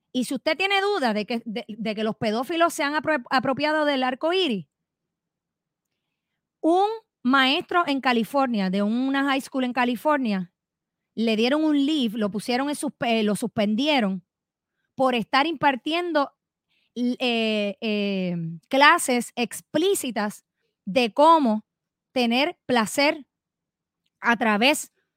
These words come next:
de el ano. Estaba dando clases pornográficas explícitas de cómo tú tocar tu ano y llegar a tu, a no sé qué, el punto G y no sé qué cosa, a niños. Niños, porque high school son niños, son menores de edad.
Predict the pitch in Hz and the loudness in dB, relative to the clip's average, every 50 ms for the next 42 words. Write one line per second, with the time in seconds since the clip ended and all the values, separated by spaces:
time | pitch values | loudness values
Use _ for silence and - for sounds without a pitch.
0 | _ _ _ _ - 185 175 240 240 254 285 302 _ _ _ _ _ - 240 220 | _ _ _ _ -8 -2 0 2 2 2 0 -4 _ _ _ _ _ -2 0 2
1 | 214 214 214 214 208 180 156 - _ _ _ _ _ _ _ _ _ _ _ _ | 4 4 4 4 2 0 -2 -6 _ _ _ _ _ _ _ _ _ _ _ _
2 | _ _ _ _ _ _ _ _ _ _ _ _ _ _ _ _ _ _ _ _ | _ _ _ _ _ _ _ _ _ _ _ _ _ _ _ _ _ _ _ _
3 | _ _ _ _ _ _ _ _ _ _ _ _ _ _ _ _ _ _ _ _ | _ _ _ _ _ _ _ _ _ _ _ _ _ _ _ _ _ _ _ _
4 | _ 233 - - 233 233 247 262 277 285 285 285 254 - - 247 240 240 262 262 | _ -10 -4 -2 0 2 2 2 2 2 0 0 -2 -2 -2 2 2 2 2 2
5 | - 320 - - 262 233 226 220 214 226 233 214 302 233 285 262 233 - _ - | 0 -2 0 0 0 0 2 0 0 0 -2 -2 -2 -2 0 -2 -2 -2 _ -6
6 | 269 330 392 - - 381 - 349 320 233 214 208 190 233 214 233 262 277 247 269 | -4 -4 -4 -4 -4 -2 0 0 0 0 -2 -4 -4 -4 -4 -2 -2 -4 -4 -4
7 | 277 294 233 247 220 - 220 226 226 - 277 254 240 233 247 269 302 320 320 320 | -6 -4 -4 -4 -2 0 -2 -2 -2 -2 0 2 4 4 4 4 2 2 0 -2
8 | 302 269 226 214 196 208 214 233 247 220 277 254 247 240 233 208 208 196 196 208 | -2 -2 -2 -2 0 0 0 0 -2 -2 -4 -4 -2 0 0 0 0 0 -2 -4
9 | 208 - 254 208 - 240 226 185 - 247 240 208 - 202 185 185 240 269 294 302 | -4 -4 -8 -8 -6 -6 -6 -4 -4 -4 -4 -2 -2 -2 -2 0 0 0 2 2
10 | 311 311 254 233 202 - 240 220 240 233 262 269 - - - 233 208 202 202 190 | 2 2 0 -4 -6 -6 -8 -8 -6 -4 -4 -4 -4 -6 -4 -2 -2 0 0 -2
11 | 180 170 160 - - - - _ _ _ _ _ _ _ _ _ _ _ _ _ | -2 -4 -6 -8 -12 -16 -20 _ _ _ _ _ _ _ _ _ _ _ _ _
12 | _ _ _ - 294 440 494 440 381 233 - 254 220 185 220 208 - 202 185 220 | _ _ _ -4 -4 -2 -2 -4 -4 -2 -2 -4 -2 -2 -4 -4 -4 -2 0 0
13 | 240 247 - - 339 269 - 302 294 311 302 302 330 330 294 220 - 233 233 247 | 0 0 -2 -6 -8 -6 -6 -6 -4 -4 -4 -4 -4 -6 -6 -6 -4 -4 -4 -2
14 | 247 254 247 262 240 220 190 175 165 | -2 -2 -2 -2 0 0 -2 -2 -4